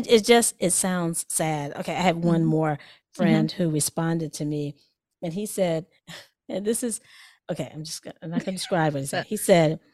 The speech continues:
Speaker 1: that he would cry by himself if his close friend died. Like, if his male clo-, he would
Speaker 2: Oh.
Speaker 1: cry, but he would cry by himself.
Speaker 2: So
Speaker 1: And he said he has only once cried about something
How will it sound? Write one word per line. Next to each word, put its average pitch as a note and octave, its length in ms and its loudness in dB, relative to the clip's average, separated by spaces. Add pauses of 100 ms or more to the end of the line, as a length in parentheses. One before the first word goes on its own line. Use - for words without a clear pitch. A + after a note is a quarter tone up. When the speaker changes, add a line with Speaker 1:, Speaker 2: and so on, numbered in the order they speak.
(220)
Speaker 1:
that D#3+ 160 2
he G#3+ 180 4
would B3+ 160 2
cry F3+ 360 6
by F3 180 6
himself D#3 640 2 (240)
if D3+ 140 -6
his D#3 180 0
close D3+ 340 -4
friend C3 320 -6
died. - 420 -14 (500)
Like, D#3 160 -6
if D3+ 80 -4
his E3 160 -4
male E3+ 260 2
clo-, E3 440 -4
he B3 100 4
would A3 120 4
Speaker 2:
Oh. D3 60 -8
Speaker 1:
cry, D#3+ 360 4 (200)
but F3+ 140 8
he F#3 100 8
would E3 100 2
cry D#3+ 220 6
by D3 220 0
himself. C#3+ 420 -4
Speaker 2:
So D#3+ 400 -6
Speaker 1:
And E3+ 140 4
he F3+ 80 6
said D3+ 340 0 (260)
he F3+ 220 -4
has D#3 300 -8 (100)
only B3+ 320 6
once B3+ 540 8 (260)
cried G#3 500 6
about D#3 300 4
something D3 560 2